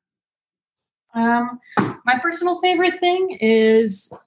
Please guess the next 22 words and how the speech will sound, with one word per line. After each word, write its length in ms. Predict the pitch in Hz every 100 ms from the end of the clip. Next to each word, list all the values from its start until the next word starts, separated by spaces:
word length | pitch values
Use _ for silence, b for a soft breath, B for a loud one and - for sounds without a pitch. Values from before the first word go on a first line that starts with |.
| 190
just 260 | 240 240
being 220 | 277 262
able 160 | 247 233
to 100 | 214
see 420 | 190 - 233 320 320
what 240 | 226 202
other 180 | 202 208
mods 500 | 202 202 196 233 226
that 160 | 226 -
people 300 | 226 214 202
do. 480 | 208 214 247 285 - b b b b _ _ -
There 920 | 208 208 208 208 202 202 208 220 -
is 280 | 226 214 196
a 80 | 196
lot 420 | 202 202 196 -
of 160 | 214 196
knowledge 540 | 190 196 214 214 196 -
out 260 | 202 214 -
there 380 | 262 277 302 294
that 340 | 208 202 208
is 400 | 220 208 208 196
free 560 | - - - 240 202 214